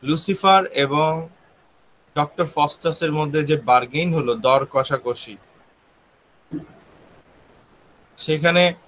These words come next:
লাভবান কে হলো? Actually,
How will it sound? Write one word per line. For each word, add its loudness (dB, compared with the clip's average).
লাভবান 4
কে -4
হলো? -12
Actually, 0